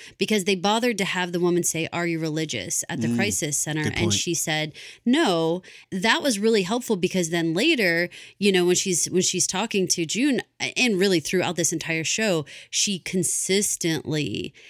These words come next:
Speaker 1: is talking about how God's choosing this and God's watching that and, and just all these things. So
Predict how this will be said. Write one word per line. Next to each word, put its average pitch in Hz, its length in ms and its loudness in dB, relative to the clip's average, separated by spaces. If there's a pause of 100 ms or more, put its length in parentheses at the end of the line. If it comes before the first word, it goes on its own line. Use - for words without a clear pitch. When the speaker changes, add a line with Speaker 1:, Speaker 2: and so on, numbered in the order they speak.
(160)
Speaker 1:
is 180 160 0
talking 165 380 -2
about 151 220 -4
how 160 180 -4
God's 165 500 -2
choosing 175 400 0
this 160 220 0
and 139 120 -4
God's 160 360 -4
watching 165 380 -4
that 151 280 -4
and, 135 160 -6 (300)
and 175 120 0
just 185 240 0
all 196 200 2
these 190 180 2
things. 196 260 2
So 180 220 0